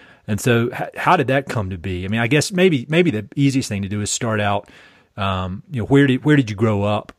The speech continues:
um, and, and have you always been artistic?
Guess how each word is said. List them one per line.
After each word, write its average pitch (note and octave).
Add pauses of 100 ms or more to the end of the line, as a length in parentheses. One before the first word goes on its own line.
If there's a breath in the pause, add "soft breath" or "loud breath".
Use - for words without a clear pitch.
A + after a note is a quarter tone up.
(120)
um, G2
and, G#2+ (280)
and -
have A2
you A2
always A2
been G#2
artistic? -